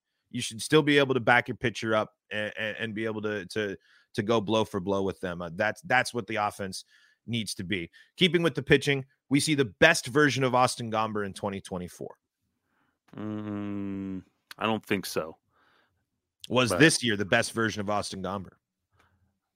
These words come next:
Speaker 2: I partly still don't think so. Like, I, I don't know if, I don't know what the best version of Austin Gomber is, is the big problem. 'Cause we've seen stretches where he's been good, but in, i-, it's all just kinda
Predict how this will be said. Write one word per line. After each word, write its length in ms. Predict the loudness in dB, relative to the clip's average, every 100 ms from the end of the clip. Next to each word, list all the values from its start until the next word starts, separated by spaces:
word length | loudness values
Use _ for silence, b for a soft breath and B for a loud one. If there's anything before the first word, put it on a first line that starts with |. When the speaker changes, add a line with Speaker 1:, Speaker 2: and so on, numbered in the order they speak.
| _ -18
Speaker 2:
I 120 | -14 -14 _ _ _ _ _ _ _
partly 260 | 0 2 0
still 240 | 0 2
don't 240 | 2 0 0
think 200 | -2 -2
so. 320 | -6 -8 -10 _ _
Like, 260 | -4 -2 0
I, 260 | 0 0 0
I 20 |
don't 200 | 0 2
know 180 | 2 2
if, 120 | 0 -4
I 60 | -2
don't 180 | 0
know 120 | 2 2
what 300 | 6 4 4
the 120 | -4
best 240 | -2 -2 0
version 260 | -2 -2
of 80 | 0
Austin 300 | -2 -2 -4
Gomber 340 | -2 -2 -2
is, 360 | 0 0 -2 -12 _ -6
is 180 | -6
the 80 | -4
big 240 | -2 -4 -2
problem. 460 | -4 -4 -6 -10 -12 _ _ _ _ _
'Cause 160 | -6 -4
we've 180 | -4 -4
seen 220 | 2 2
stretches 600 | 2 4 4 4 0 0
where 120 | -2
he's 180 | -4 -8 _ _ _ _
been 220 | -4 -2
good, 260 | -2 -2 -2
but 160 | -2 -2
in, 220 | -4 -6 -14 _ _ _ _ _ _ _ -20
i-, 100 | -20 -12
it's 260 | -10 -4
all 180 | 0 0
just 180 | 0 -6
kinda 340 | -4 -2 -4